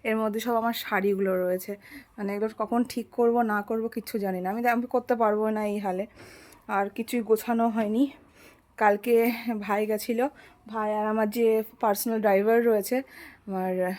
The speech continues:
মানে পার্সোনাল কার, গাড়ির যে ড্রাইভার, সেই ভাই কাল শ্বশুরবাড়িতে গেছিলো, গিয়ে কটা জিনিস নিয়ে এসছে। তো ড্রাইভার ভাইয়ের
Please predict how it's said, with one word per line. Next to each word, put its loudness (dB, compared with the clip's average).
মানে -4
পার্সোনাল 2
কার, 0
গাড়ির 2
যে -2
ড্রাইভার, 0
সেই -8
ভাই -4
কাল -8
শ্বশুরবাড়িতে -6
গেছিলো, -4
গিয়ে -2
কটা 4
জিনিস -2
নিয়ে -2
এসছে। -2
তো -2
ড্রাইভার 6
ভাইয়ের 4